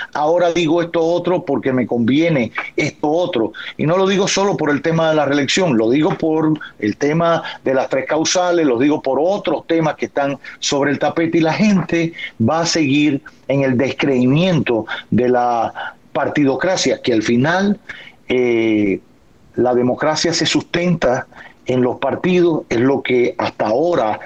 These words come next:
ha funcionado, aun cuando los partidos han echado a un zafacón las ideologías y ciertas maneras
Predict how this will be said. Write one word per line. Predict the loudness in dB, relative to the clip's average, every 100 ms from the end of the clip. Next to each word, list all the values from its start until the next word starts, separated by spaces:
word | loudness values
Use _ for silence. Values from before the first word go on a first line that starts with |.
| -18 -8
ha | -4 -2
funcionado, | -2 -2 0 0 0 0 0 -2 -4 -12 -10 -4
aun | -2 0 0 0 -2
cuando | -2 0 0 0 0 -4 -12 -12 -4
los | -4
partidos | -2 -4 0 2 2 0 -6 -14 _ _ _ -16 -16 _
han | -2 0
echado | 0 0 0 2 2
a |
un | 0
zafacón | 0 -2 -2 -4 -2 0 0 -2
las | 0
ideologías | 2 2 2 0 0 2 2 2
y | 0
ciertas | 0 0 0 0
maneras | 0 2 2 0 -2